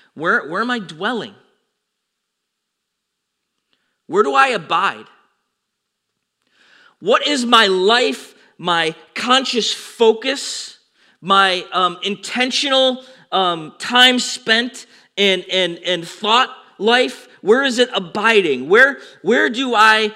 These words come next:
uh, where is the number one place? What's the number one source of entertainment? What's the number one source of thought? What's the number one source of information? What's the number one source of,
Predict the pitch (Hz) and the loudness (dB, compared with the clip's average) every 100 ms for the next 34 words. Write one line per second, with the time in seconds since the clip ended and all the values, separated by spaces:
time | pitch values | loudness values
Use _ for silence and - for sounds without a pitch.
0 | - - - 208 185 196 269 311 202 226 | -12 -6 2 2 2 -2 0 0 0 -2
1 | 214 254 285 285 262 262 - 254 254 151 | 2 0 0 0 0 -2 -2 2 2 2
2 | - - - - _ _ _ _ _ _ | -4 -10 -12 -16 _ _ _ _ _ _
3 | _ _ _ _ _ 208 - 233 - 277 | _ _ _ _ _ -20 -2 0 0 -2
4 | 247 240 277 294 285 254 247 226 - - | 0 2 0 -2 -4 -2 -4 -4 -6 -4
5 | 269 233 123 - - - 185 233 202 - | 0 2 0 -8 -10 -4 0 2 0 -2
6 | 226 226 156 - _ _ 202 247 269 240 | -4 -4 -6 -14 _ _ -4 -2 0 2
7 | 262 285 269 247 233 - 262 240 214 160 | 2 2 -2 -4 -4 -6 -2 -2 -2 -8
8 | - - 202 185 113 - 233 190 226 247 | -16 -6 -2 -2 -4 -12 -20 -4 -4 0
9 | 240 254 294 277 254 - - 233 233 208 | 2 2 0 -4 -4 -6 -2 0 0 -2
10 | 202 202 180 165 190 190 143 104 - - | -6 -6 -8 -4 -4 -4 -10 -14 -20 -20
11 | - 202 226 247 247 294 294 262 226 - | -6 -6 -4 -2 -2 -2 -2 -2 -4 -6
12 | - 254 208 170 - - 202 196 202 175 | -4 0 0 -2 -8 -18 -6 2 2 2